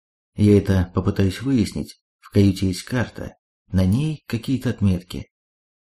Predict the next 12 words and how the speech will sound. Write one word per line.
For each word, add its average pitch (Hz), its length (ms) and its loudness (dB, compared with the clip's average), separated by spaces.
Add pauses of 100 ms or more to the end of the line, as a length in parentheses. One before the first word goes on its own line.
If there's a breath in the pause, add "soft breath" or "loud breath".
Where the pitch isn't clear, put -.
(160)
Не 101 180 0
было 131 240 2
времени 127 480 2
их - 240 -4
рассматривать, 104 960 -2
но 120 220 0
сейчас 151 280 -4
попробую 120 720 -4
разобраться. - 800 -6 (840)
Мелиндра 143 760 0 (100)
мне 143 240 -2
поможет, 95 640 2